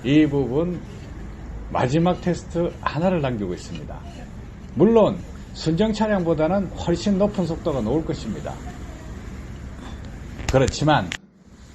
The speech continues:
실험은 깔끔하게 끝까지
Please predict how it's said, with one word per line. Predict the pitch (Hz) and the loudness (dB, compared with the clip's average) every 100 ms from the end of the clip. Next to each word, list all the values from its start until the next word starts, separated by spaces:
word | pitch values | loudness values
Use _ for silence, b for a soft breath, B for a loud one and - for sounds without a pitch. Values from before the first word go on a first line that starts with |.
| - - - - - - - | -18 -18 -18 -18 -18 -16 -6
실험은 | - 139 120 117 170 175 - - - - - - - | 4 4 6 4 2 0 -8 -16 -16 -16 -14 -10 -4
깔끔하게 | 135 156 214 185 160 107 78 - - - - - - - - | 0 4 6 6 4 0 -4 -6 -8 -8 -10 -12 -12 -10 -2
끝까지 | 185 180 180 143 101 | 0 4 4 4 0